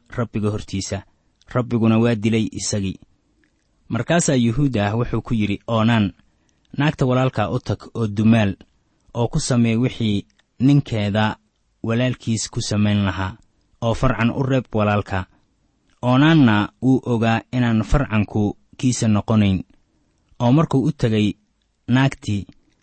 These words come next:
walaalkiis ayuu shahwadiisii ku daadiyey dhulka, si uusan farcan u siin walaalkiis. Wixii uu sameeyeyna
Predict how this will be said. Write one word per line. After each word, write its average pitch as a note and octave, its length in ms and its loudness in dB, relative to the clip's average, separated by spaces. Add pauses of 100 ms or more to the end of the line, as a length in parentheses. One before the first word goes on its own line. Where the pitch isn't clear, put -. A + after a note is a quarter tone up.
(300)
walaalkiis A#2 760 0
ayuu A2+ 420 2
shahwadiisii A#2+ 800 0
ku B2 120 -4
daadiyey G2+ 540 0
dhulka, G2+ 400 -4 (100)
si - 180 -6
uusan G#2+ 420 -2
farcan A2 380 0
u C3+ 100 -2
siin B2+ 340 0
walaalkiis. G2+ 640 -4 (580)
Wixii E3 220 2
uu B2+ 180 0
sameeyeyna A2 720 2